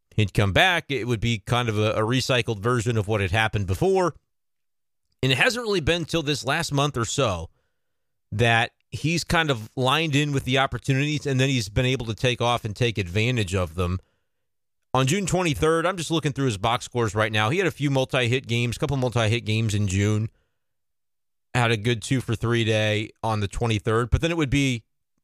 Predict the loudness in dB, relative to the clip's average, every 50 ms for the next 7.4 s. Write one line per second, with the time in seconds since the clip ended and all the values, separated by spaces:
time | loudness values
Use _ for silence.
0 | _ _ _ _ 0 0 2 2 0 0 2 2 2 2 0 0 0 -2 -2 -2
1 | -2 0 0 0 0 2 0 -2 -2 0 0 0 0 0 0 -2 0 0 -2 -2
2 | -2 -2 0 0 0 0 -2 0 0 0 0 0 0 -2 0 0 -2 -2 0 0
3 | 0 0 0 0 0 0 0 0 -2 -4 -4 -2 -2 0 0 0 -2 -4 _ _
4 | _ _ _ _ _ _ _ _ _ 0 0 2 2 2 2 2 2 0 -2 0
5 | 0 0 0 -2 -2 0 2 2 2 0 -2 _ _ _ _ _ _ _ _ _
6 | _ _ _ -4 -2 0 2 2 2 2 0 0 0 0 0 0 0 0 0 0
7 | 0 -2 -2 0 0 0 0 -2